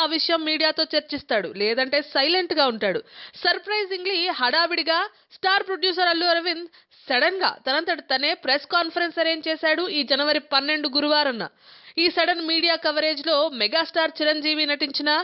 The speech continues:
ఖైదీ నంబర్ నూట యాభై కలెక్షన్ల గురించి వివరించాడు. మెగా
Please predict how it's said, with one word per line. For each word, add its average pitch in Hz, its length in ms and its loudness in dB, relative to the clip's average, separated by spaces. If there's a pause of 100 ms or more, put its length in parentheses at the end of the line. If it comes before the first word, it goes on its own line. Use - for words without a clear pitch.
(320)
ఖైదీ 370 320 2
నంబర్ 349 220 0
నూట 339 180 -2
యాభై 339 260 2 (120)
కలెక్షన్ల 311 500 -2
గురించి 311 360 -2
వివరించాడు. 285 520 0 (1700)
మెగా 247 260 2